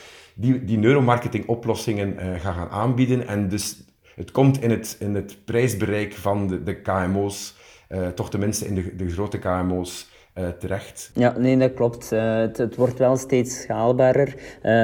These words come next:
Speaker 2: bijvoorbeeld, wat ik ook een zeer leuke evolutie vind, is, eh, in, in het gebied dan van eye-tracking studies,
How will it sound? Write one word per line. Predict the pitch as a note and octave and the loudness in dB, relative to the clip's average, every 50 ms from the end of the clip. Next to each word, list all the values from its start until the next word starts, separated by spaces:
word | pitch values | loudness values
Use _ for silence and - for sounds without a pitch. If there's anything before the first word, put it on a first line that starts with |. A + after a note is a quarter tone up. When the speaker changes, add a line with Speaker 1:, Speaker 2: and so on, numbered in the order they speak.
| A2 A2 A2 A2 A2 | 6 6 6 6 4
Speaker 2:
bijvoorbeeld, | G#2+ A2+ A2 A2+ A#2+ B2+ B2+ C3 B2 A#2+ | 2 0 2 4 6 6 8 6 6 6
wat | - A#2+ | 6 6
ik | A2 A2+ - | 6 6 4
ook | B2+ B2 B2 - | 2 0 2 2
een | C3+ B2 A#2+ A#2+ A2 A2+ | 4 4 4 4 2 2
zeer | A2+ B2 A#2+ A#2 | 4 4 4 6
leuke | B2+ B2 A#2+ A#2 A#2+ A#2+ | 6 4 4 4 4 4
evolutie | E2+ A2 A2 A2 G#2+ G#2 B2 A#2+ - C3+ B2+ A2 | 2 4 2 2 2 0 0 0 2 0 2 4
vind, | A#2+ B2+ B2+ C#3 C#3 - - | 4 4 4 4 2 2 0
is, | - A2+ A2 A2+ | 0 0 2 2
eh, | G2+ G2+ A2+ G2 D2 | 2 2 2 2 2
in, | G#2+ A2 G2 | 2 2 2
in | F2+ D#2+ G#2+ | 2 0 0
het | A2+ - | -2 -2
gebied | - - - A#2+ A#2+ | -4 -2 -2 -2 2
dan | - A#2+ A2 A2 A2 | 4 4 4 4 2
van | A2+ G#2+ G2 | 0 0 0
eye-tracking | B1 - G#2 A2 A#2 - C#3 B2+ B2 - C3 B2+ | 0 2 2 2 2 4 4 4 4 4 2 0
studies, | - - - C3+ B2+ C3+ C#3 C3+ | 0 0 0 2 2 2 0 0